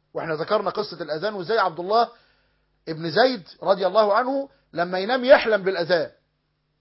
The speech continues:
كأنه واطأ الوحي، فقال له النبي: "سبقك بها جبريل"، يعني حلم باللي جبريل نزل بيه بالظبط.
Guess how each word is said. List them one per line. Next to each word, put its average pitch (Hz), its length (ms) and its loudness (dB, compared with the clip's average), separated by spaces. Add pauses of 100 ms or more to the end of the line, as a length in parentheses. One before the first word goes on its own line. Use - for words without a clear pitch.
(360)
كأنه 214 380 2
واطأ 208 440 4
الوحي، 190 400 0
فقال 202 380 0
له 214 120 0
النبي: 196 300 -8
"سبقك 190 440 -6
بها 185 200 -6
جبريل"، 160 440 -12 (280)
يعني 170 340 -2
حلم 262 420 0
باللي 196 180 -2
جبريل 220 340 -4
نزل 220 180 -2
بيه 226 100 -6
بالظبط. 214 560 -4